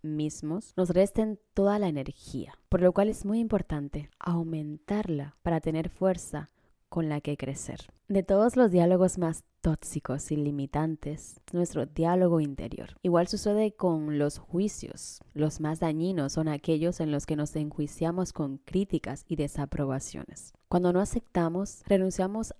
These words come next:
a luchas interiores de desaprobaciones u en-, y enjuiciamiento. Y ese es el primer paso, aceptarse incondicionalmente.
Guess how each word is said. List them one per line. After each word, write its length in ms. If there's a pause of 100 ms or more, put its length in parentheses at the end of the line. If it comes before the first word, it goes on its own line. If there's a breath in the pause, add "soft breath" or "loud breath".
(120)
a 100
luchas 440
interiores 680
de 80
desaprobaciones 1000
u 120
en-, 120 (180)
y 100
enjuiciamiento. 960 (180)
Y 140
ese 160
es 100
el 100
primer 340
paso, 480 (220)
aceptarse 960 (140)
incondicionalmente. 1500